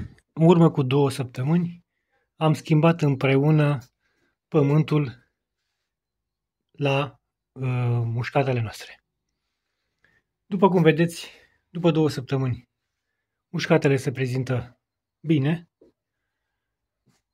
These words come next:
chiar dacă timpul a fost total nefavorabil, până ieri au fost înregistrate temperaturi nocturne și de zero grade.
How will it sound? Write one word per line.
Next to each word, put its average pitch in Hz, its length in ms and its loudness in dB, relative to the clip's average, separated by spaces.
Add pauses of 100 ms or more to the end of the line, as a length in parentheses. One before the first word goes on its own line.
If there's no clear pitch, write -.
(360)
chiar 165 220 6
dacă 165 320 4 (1000)
timpul 156 320 0
a 127 60 0
fost 131 300 -4
total 156 380 2
nefavorabil, 120 960 -4 (960)
până 175 240 6
ieri 151 560 4 (200)
au - 120 -4
fost - 280 -2
înregistrate 131 600 -4
temperaturi 123 520 -6
nocturne 127 720 -4 (800)
și - 200 -6
de 139 120 6
zero 127 240 2
grade. 107 460 -8